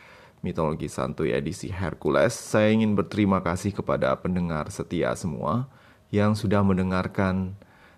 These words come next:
cerita ini sampai ke episode yang terbaru,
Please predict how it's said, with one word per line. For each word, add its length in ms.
cerita 320
ini 400
sampai 480
ke 160
episode 640
yang 480
terbaru, 560